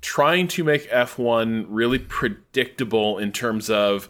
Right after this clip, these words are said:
lots of warm, dry race weekends, uh, with, with tires tuned for hot days and warm tracks, et cetera.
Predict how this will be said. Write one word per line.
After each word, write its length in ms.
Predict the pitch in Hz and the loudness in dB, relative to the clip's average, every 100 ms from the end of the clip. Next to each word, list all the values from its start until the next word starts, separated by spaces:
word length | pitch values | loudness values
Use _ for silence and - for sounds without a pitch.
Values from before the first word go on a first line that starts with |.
| - - - - | -18 -20 -20 -8
lots 320 | 113 120 127 | 0 2 2
of 100 | 120 | -4
warm, 480 | 101 104 117 117 117 | -2 0 2 2 2
dry 300 | 104 107 107 | 2 4 4
race 340 | 107 101 104 110 | 2 2 0 0
weekends, 840 | 107 101 101 101 101 98 - - | -2 0 2 2 0 -2 -4 -6
uh, 500 | 101 98 95 95 95 | -2 2 4 4 4
with, 280 | 92 98 - | 0 -4 -4
with 180 | 110 - | -8 -6
tires 480 | - 120 120 113 113 | -2 2 4 2 0
tuned 400 | - 127 117 113 | -4 -2 -2 -4
for 140 | 92 | -6
hot 320 | - 110 113 | 0 2 2
days 500 | 110 107 104 104 104 | 2 2 2 0 -2
and 420 | 87 98 98 92 90 | -4 -2 -2 -2 -4
warm 220 | 104 104 | -4 -4
tracks, 480 | - 107 98 98 95 | -2 2 2 0 -6
et 60 | |
cetera. 440 | - 104 98 98 | -2 0 2 2